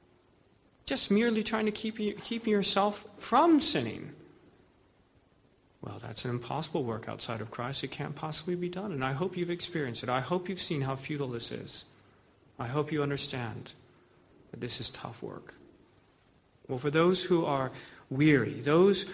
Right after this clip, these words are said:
who are laboring, and those who are heavy laden with this burden of trying to earn their salvation, Jesus says, "I will give you rest." There really is rest in Christ.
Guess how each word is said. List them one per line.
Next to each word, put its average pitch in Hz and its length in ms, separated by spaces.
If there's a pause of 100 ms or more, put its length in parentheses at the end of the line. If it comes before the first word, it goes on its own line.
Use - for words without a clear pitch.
(120)
who 156 100
are 139 120
laboring, 127 760
and 143 180
those 185 220
who 185 80
are 156 80
heavy 180 400
laden 147 600
with 135 200
this 123 180
burden 139 500
of 117 140
trying 131 300
to 127 80
earn 127 200
their 123 120
salvation, 117 680
Jesus 151 360
says, 147 200
"I 143 100
will 147 100
give 139 220
you 117 120
rest." - 520 (440)
There 156 160
really 175 520
is 131 180
rest 123 400
in 117 120
Christ. - 580